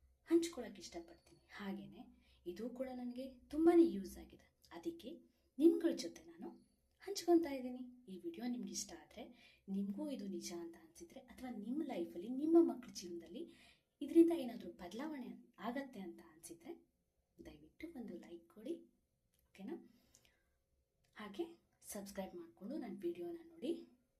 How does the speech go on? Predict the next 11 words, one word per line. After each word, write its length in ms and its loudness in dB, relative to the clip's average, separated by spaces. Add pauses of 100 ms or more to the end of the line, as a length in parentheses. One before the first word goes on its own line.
(180)
ಇಲ್ಲಿವರೆಗೂ 580 -4 (140)
ನನ್ನ 320 -6
ವಿಡಿಯೋನ 380 -6
ಸಬ್ಸ್ಕ್ರೈಬ್ 500 -10
ಮಾಡ್ಕೊಂಡು 420 -10
ಯಾರೆಲ್ಲ 320 -6
ನೋಡ್ತಾ 320 -12
ಇದ್ರಾ 240 -10 (520)
ಅವರಿಗೆಲ್ಲ 520 -6 (100)
ತುಂಬ 380 0
ಧನ್ಯವಾದಗಳು. 760 -8